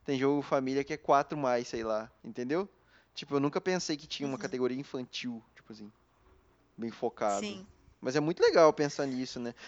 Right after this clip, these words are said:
Speaker 1: Até porque a experiência da criança é diferente, né? Então, você faz um jogo que é focado na experiência da criança, é muito maneiro, né? Que, tipo,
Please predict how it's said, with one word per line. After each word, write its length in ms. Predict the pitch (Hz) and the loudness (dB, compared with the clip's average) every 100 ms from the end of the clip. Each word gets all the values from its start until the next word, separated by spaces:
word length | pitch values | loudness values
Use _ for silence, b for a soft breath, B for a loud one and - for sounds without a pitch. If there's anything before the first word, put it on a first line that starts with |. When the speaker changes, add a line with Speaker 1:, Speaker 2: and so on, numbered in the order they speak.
| B | B
Speaker 1:
Até 260 | 143 - 185 | 0 4 0
porque 480 | - 196 - 190 - | 0 -4 -2 -2 2
a 60 | |
experiência 640 | 160 - 170 147 156 180 160 | 0 0 -2 0 -2 -2 -2
da 100 | 156 | -2
criança 400 | 156 135 151 175 | -2 -2 -2 -6
é 20 | |
diferente, 600 | - 175 139 120 127 - | -8 -2 0 0 -4 -6
né? 80 | 110 | -6
Então, 260 | 110 - 127 | -6 -4 -4
você 180 | - 143 | -2 0
faz 220 | 139 147 | 2 2
um 120 | 165 | 0
jogo 440 | 135 156 147 135 - B B B - | 4 4 4 -4 -4 B B B -10
que 180 | 147 143 | 2 2
é 40 | |
focado 520 | - 143 - 147 147 | 4 0 4 2 4
na 120 | 139 160 | 2 0
experiência 420 | - 165 151 143 | 0 -2 -2 -4
da 100 | 131 | -6
criança, 480 | - 127 131 165 - | -4 -4 -2 -2 -2
é 40 | |
muito 600 | 139 127 123 123 160 - | -2 -4 -4 -2 -4 -2
maneiro, 400 | 160 131 113 110 | -4 -2 -2 -2
né? 240 | 104 104 104 _ | -4 -8 -12 _
Que, 260 | - 113 104 | -12 -10 -10
tipo, 320 | - - 113 | -14 -14 -14